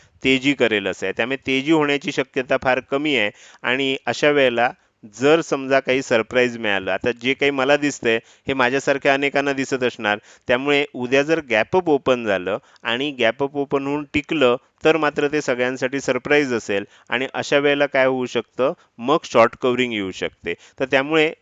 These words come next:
मार्केटमध्ये कायम लक्षात ठेवा, जेव्हा अनपेक्षित मूव्ह होते ज्याची अपेक्षा आपण आधी केलेली नसते त्याच वेळेला मोठी मूव्हमेंट होते.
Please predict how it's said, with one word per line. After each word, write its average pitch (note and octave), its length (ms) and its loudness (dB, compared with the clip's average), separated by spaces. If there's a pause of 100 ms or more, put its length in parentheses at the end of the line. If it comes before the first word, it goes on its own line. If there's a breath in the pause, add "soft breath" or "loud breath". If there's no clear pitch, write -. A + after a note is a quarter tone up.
(100)
मार्केटमध्ये C#3 600 -2
कायम C#3+ 320 0
लक्षात C3+ 280 -2
ठेवा, G#2+ 320 -2 (300 soft breath)
जेव्हा B2+ 260 2
अनपेक्षित D#3 640 -2
मूव्ह D#3 240 -4
होते A2 340 0 (280)
ज्याची A#2+ 260 -2
अपेक्षा C3+ 420 0
आपण C3 220 0
आधी B2 220 -2
केलेली C#3 380 -4
नसते G#2+ 420 -4
त्याच - 540 -4
वेळेला C3+ 280 0
मोठी B2+ 300 -6
मूव्हमेंट G#2 440 -6
होते. F2 280 -4